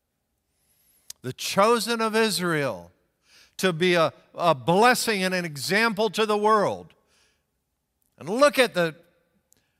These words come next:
challenges and heartache and anxiety and, and brokenness that went through Israel, except for one purpose.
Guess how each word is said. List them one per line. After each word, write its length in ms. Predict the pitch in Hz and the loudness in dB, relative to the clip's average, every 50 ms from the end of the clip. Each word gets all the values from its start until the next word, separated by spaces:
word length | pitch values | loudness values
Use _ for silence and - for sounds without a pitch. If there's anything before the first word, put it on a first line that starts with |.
| _ _ _ _ _ _ _ _ _ _ _ _ _ _ _ _ | _ _ _ _ _ _ _ _ _ _ _ _ _ _ _ _
challenges 800 | - - - 214 233 247 262 262 240 214 175 151 165 170 143 - | -10 -6 -2 2 4 4 4 4 2 0 -2 -2 -4 -2 -2 -4
and 220 | 165 151 143 139 _ _ | -6 -6 -8 -12 _ _
heartache 840 | - - - - - 226 262 262 254 214 196 170 160 156 151 - - | -20 -16 -12 -4 0 2 4 4 4 6 4 4 4 2 -2 -8 -10
and 280 | - 147 147 139 135 - | -6 -6 -6 -8 -8 -8
anxiety 1080 | 165 170 165 156 143 131 123 113 - 190 214 214 214 214 202 185 175 160 156 151 147 147 | -6 -6 -6 -6 -8 -12 -10 -6 -2 2 2 4 4 4 4 2 2 0 -2 -4 -4 -4
and, 180 | 143 131 120 _ _ _ _ _ _ _ - | -6 -8 -10 _ _ _ _ _ _ _ -6
and 340 | 139 135 131 127 120 117 - _ _ _ | -6 -6 -6 -10 -20 -20 -20 _ _ _
brokenness 760 | - 185 240 277 277 247 190 226 220 190 170 165 151 139 - - | 0 4 6 6 6 6 4 0 -2 0 0 -2 -2 -2 -2 -4
that 180 | 160 143 127 | -4 -4 -4
went 240 | 147 156 160 151 139 | -4 -6 -6 -6 -8
through 260 | - - 156 147 143 | -10 -10 -8 -4 -4
Israel, 560 | 147 160 156 120 - 120 120 110 104 90 85 - _ _ _ _ _ _ _ _ - | -2 -2 -4 -4 -6 -8 -8 -10 -10 -12 -14 -20 _ _ _ _ _ _ _ _ -14
except 460 | 131 113 - - - 165 147 - - | -14 -12 -10 -6 -2 -2 -2 -2 -4
for 120 | - 131 123 | -10 -10 -10
one 380 | 117 107 117 131 156 180 185 180 | -10 -6 -4 -2 -2 -2 -4 -8
purpose. 800 | - - 190 196 190 180 - - 180 143 - - - - - - | -10 -4 -4 -2 -2 -4 -4 -6 -8 -8 -8 -10 -12 -12 -16 -20